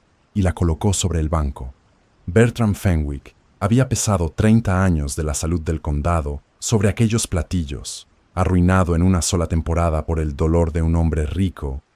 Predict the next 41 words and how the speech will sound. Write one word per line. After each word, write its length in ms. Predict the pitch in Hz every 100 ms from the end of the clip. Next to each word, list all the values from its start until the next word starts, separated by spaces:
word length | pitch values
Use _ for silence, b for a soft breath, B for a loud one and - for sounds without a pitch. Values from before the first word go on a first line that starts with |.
| _
y 100 | 98
el 80 | 107
abogado 440 | 104 104 113 117 104
de 120 | 101
otro 240 | 101 -
más 240 | 90 87 80
rico 320 | 90 - 82
aún, 460 | 85 87 69 65 - _ _
y 100 | -
murió 500 | 110 110 110 92 78 -
debiendo 560 | 92 95 95 104 101 95
doscientas 640 | 85 - - 107 107 104
treinta 320 | - 85 76
y 60 | 78
cinco 400 | - 98 92 82
libras 560 | 90 87 73 73 - - - -
sobre 320 | - 95 87
su 160 | - -
tienda 420 | - 98 95 87
cerrada. 560 | - 80 82 71 67 - _ _ _ - - _ - -
Se 180 | - 110
permitió 420 | 110 104 104 127
un 120 | 135
minuto 420 | 131 113 113 107 -
por 160 | 95
el 100 | 87
reloj 380 | 82 85 98 -
del 160 | 85 76
cuarto 540 | 104 104 - 78 71 - - -
para 200 | 107 104
poner 280 | 101 110 120
la 100 | 101
mano 300 | 98 101 90
sobre 260 | - 85
el 100 | 78
bronce 340 | 76 92 87 85
frío 460 | - 92 85 73 73
y 120 | - 80
llorar 440 | 87 80 82 -
por 160 | 78 73
él. 200 | 69